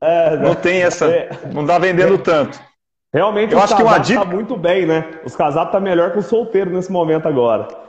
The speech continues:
Speaker 1: né?
Speaker 2: Você imagina, eu acho que o grande, o pulo do gato aqui, pessoal, é começar, olha, eu, eu falei isso outro dia numa live, vou repetir rapidinho. Pega a tua venda e quebra em semanas, entende qual foi a semana que deu pico de venda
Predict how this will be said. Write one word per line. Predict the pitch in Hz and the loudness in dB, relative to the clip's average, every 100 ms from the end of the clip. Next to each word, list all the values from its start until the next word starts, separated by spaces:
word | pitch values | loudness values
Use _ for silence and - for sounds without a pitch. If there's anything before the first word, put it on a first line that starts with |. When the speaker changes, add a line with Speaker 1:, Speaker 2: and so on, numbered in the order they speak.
| - _ | -20 _
Speaker 1:
né? | 120 127 139 - | -4 -2 -2 -6
Speaker 2:
Você | 131 185 | -2 0
imagina, | 208 190 131 190 202 139 | 2 0 0 0 0 0
eu | 147 165 | 0 2
acho | 190 - | 2 2
que | 190 | 0
o | |
grande, | 175 233 170 | 2 2 0
o | 160 | 0
pulo | 220 208 | 0 0
do | |
gato | 165 175 170 | 2 2 0
aqui, | 139 196 | -2 -4
pessoal, | 185 143 - 156 | -4 -2 0 0
é | |
começar, | 156 185 175 170 190 | 0 0 -2 0 0
olha, | 185 165 175 180 | 2 2 4 4
eu, | 151 139 139 | 2 0 -2
eu | 135 | -4
falei | 156 156 170 | 0 2 2
isso | 170 | 0
outro | 151 | -2
dia | 143 156 | -2 0
numa | 143 | 2
live, | 143 160 | 2 2
vou | 156 | 0
repetir | 160 - 170 | -2 -2 -4
rapidinho. | 165 170 131 120 101 _ _ _ - | -4 -4 -6 -6 -8 _ _ _ 0
Pega | 185 214 | 2 2
a | 208 | 2
tua | 190 180 | 2 2
venda | 143 190 180 | 2 0 -2
e | |
quebra | 180 180 170 | 0 0 0
em | |
semanas, | 180 185 160 147 139 127 120 | -2 -2 0 0 0 -2 -4
entende | 156 156 208 185 | -6 -2 -2 -2
qual | 185 170 | -2 0
foi | 175 | 0
a | 175 | -2
semana | 175 160 160 156 | -4 -2 -2 -2
que | 147 | 0
deu | 156 147 | -2 -2
pico | 160 160 | -6 -4
de | 139 | -4
venda | 127 165 185 117 | -2 0 0 -2